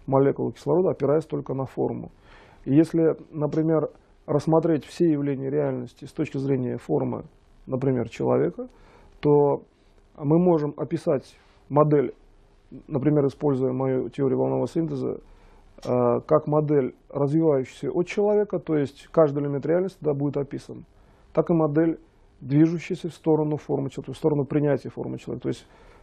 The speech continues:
это динамичная часть в, фазы реальности, а статичная фаза реальности — это форма, которая исходит от человека. Таким образом, любое явление реальности мы можем описать совершенно конкретно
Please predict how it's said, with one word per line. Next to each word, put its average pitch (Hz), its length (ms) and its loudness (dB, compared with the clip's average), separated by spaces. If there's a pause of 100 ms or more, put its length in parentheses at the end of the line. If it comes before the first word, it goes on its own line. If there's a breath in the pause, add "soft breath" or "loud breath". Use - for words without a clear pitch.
(140 soft breath)
это 151 440 2 (140)
динамичная 147 680 0
часть - 460 -10 (680)
в, 127 300 2 (340 soft breath)
фазы 156 300 2
реальности, 202 440 0
а 135 40 -2
статичная 180 440 -8
фаза 175 280 -2
реальности — 160 480 -2
это 156 340 -2 (320 soft breath)
форма, 160 340 4
которая 139 320 -4
исходит 143 280 -6
от 135 100 -2
человека. 123 440 -6 (360 loud breath)
Таким 151 200 2
образом, 151 240 0
любое 160 320 2
явление 147 460 -6 (360 soft breath)
реальности 165 480 0
мы 143 120 -2
можем 143 260 0
описать 139 320 -4
совершенно 143 380 -4
конкретно 143 640 -2